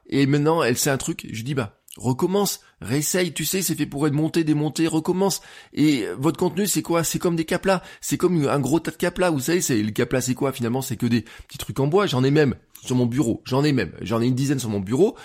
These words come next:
Quand mon cerveau n'arrive plus à fonctionner, je joue avec des caplas sur mon bureau. Donc ça c'est clair, vous voyez, je joue avec des caplas sur mon bureau,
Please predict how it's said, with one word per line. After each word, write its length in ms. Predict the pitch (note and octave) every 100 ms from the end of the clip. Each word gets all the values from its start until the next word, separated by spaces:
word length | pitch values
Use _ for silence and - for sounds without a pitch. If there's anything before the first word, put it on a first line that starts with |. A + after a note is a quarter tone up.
| - -
Quand 100 | C#3+
mon 140 | C#3 C#3
cerveau 380 | - D#3+ D3+ D#3+
n'arrive 220 | G#2 G2+
plus 120 | A#2+
à 40 |
fonctionner, 400 | A#2 G2+ - G3+
je 120 | G#3+ D3+
joue 140 | F3
avec 100 | F3+
des 100 | B2+
caplas 260 | B2+ B2+ F#3+
sur 140 | F3+
mon 120 | E3+
bureau. 280 | E3 F3 - - - - - - - - -
Donc 260 | B2+ B2 -
ça 160 | G#2
c'est 140 | F2+ A2+
clair, 200 | G3 E3+
vous 40 |
voyez, 320 | G2 D3+ F#3+
je 160 | G#2+ F#2+
joue 200 | F2+ C#3
avec 120 | G#2+
des 80 | F2
caplas 240 | G#2+ C3
sur 140 | B2 F#2
mon 80 |
bureau, 340 | D#2+ G#2+ F3